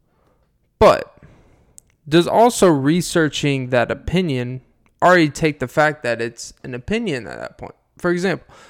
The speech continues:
let's say I have an opinion, um, about a certain religion, right? By the way, this isn't, but I was actually listening to a Sam Harris, um, someone did a video on Sam Harris. I'm kind of aware with him, but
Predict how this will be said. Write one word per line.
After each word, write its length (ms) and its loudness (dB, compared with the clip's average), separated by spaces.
let's 220 2
say 340 2
I 180 2
have 240 0
an 100 -4
opinion, 720 -8
um, 640 -6
about 600 0
a 80 -6
certain 380 -8
religion, 500 -10
right? 300 -8
By 340 6
the 60 4
way, 100 4
this 240 -4
isn't, 340 -4
but 200 4
I 20 4
was 160 0
actually 380 -2
listening 420 -6
to 180 -8
a 80 -8
Sam 360 -4
Harris, 540 -4
um, 440 -10
someone 340 -2
did 140 4
a 60 -4
video 320 2
on 80 -6
Sam 300 -2
Harris. 440 -2
I'm 120 -6
kind 240 2
of 80 -2
aware 260 0
with 100 -6
him, 140 -8
but 200 -6